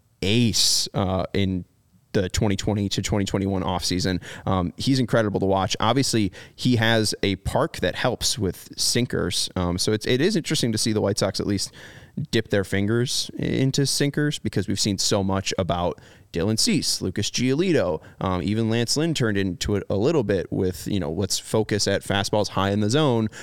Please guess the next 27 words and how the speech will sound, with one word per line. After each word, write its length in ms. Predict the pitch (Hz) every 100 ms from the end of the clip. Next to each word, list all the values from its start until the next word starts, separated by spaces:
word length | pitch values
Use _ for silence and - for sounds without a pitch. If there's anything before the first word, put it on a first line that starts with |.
| -
um, 400 | - 101 95 92 90
and 140 | 98
then 120 | 92
sliders 500 | 87 - 95 95 95
low 160 | 87 92
and 80 | 95
away, 420 | 98 135 117 98 - -
and 380 | - 92 87 82
let's 160 | 92 -
become 340 | 95 98 92
a, 80 | 92
a 120 | -
strikeout 480 | - 101 92 101 95
heavy 240 | 98 95
team. 280 | - 131 107
We 80 | 90
saw 200 | - 95
that 140 | 90
in 60 | 98
twenty 240 | - 92
twenty-one, 600 | 92 92 92 98 104 92 - -
um, 280 | 92 87 87
where 120 | 90
this 200 | 87 90
team's 380 | - 95 87 90
pitching 420 | - 117 - 85
w-, 120 | 87